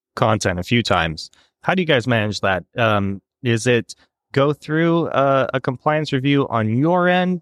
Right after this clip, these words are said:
Do you manage the compliance process? Uh, like, is there a, a management workflow for advisors and their compliance teams? How's that happen?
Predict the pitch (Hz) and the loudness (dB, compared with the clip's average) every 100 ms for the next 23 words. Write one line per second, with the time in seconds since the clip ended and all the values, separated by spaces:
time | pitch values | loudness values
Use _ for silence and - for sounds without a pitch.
0 | _ 120 127 123 107 107 113 131 123 127 | _ 0 2 2 2 0 0 -2 -4 -8
1 | - 120 113 123 120 120 - 127 120 - | -4 -4 -2 0 0 -2 -2 0 0 2
2 | 120 113 - - 104 98 90 101 - 107 | 0 0 -4 -2 0 2 2 -2 0 -4
3 | 98 101 95 95 87 107 95 95 101 - | 0 0 2 2 0 -4 0 0 0 0
4 | 98 101 - 113 110 - 107 107 107 - | -2 -2 -2 -4 -4 -2 0 2 0 -6
5 | - 117 104 95 101 101 98 92 95 101 | -4 0 0 2 0 0 -2 -2 -2 -2
6 | 104 104 101 - 117 104 101 - 110 104 | -2 -2 -2 -2 -2 0 -2 -2 -2 -2
7 | 101 95 87 82 | -2 -2 -4 -6